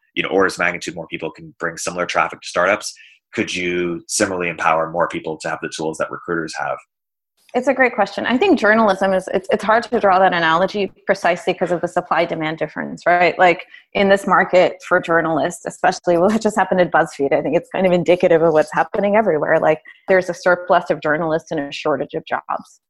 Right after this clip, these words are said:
Speaker 2: And that fundamentally changes the incentive for everybody, right? When you're in a situation where there's a shortage of talent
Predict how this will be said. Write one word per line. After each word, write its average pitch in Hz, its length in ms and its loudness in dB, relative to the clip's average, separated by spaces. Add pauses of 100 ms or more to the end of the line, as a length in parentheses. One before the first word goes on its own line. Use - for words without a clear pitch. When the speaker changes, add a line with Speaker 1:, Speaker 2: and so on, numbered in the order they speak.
(260)
Speaker 2:
And 185 160 0
that 175 160 2
fundamentally 170 840 -2
changes 151 540 -4
the 135 60 2
incentive 127 460 -6
for - 220 -4
everybody, - 580 -4 (120)
right? 170 240 2 (160)
When 196 240 2
you're 208 100 4
in 196 80 4
a 185 60 2
situation 180 600 0
where 175 200 0
there's 165 300 2
a 170 240 4
shortage 170 440 -2
of - 120 -8
talent - 480 -8